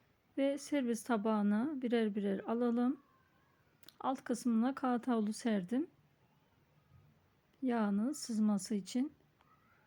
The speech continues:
Videomu buraya kadar izlediyseniz abone olmayı unutmayın arkadaşlar.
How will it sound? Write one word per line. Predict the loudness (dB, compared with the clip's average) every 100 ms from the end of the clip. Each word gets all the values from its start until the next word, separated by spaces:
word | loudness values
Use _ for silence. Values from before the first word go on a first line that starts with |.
| _ _ _ _ _ _ _ _ _ _ _ _ _ _ _ _ _ _ _ _ _ _ _ _ _ _ -2
Videomu | 4 4 6 4 2
buraya | 2 4 2
kadar | 2 0 2
izlediyseniz | 0 0 0 2 0 2 2 2 0 -6 -4
abone | -2 0 0
olmayı | 0 0 2 4 2 2
unutmayın | 0 0 2 2
arkadaşlar. | 2 0 -2 -2 -4 -4 -2 -2 -6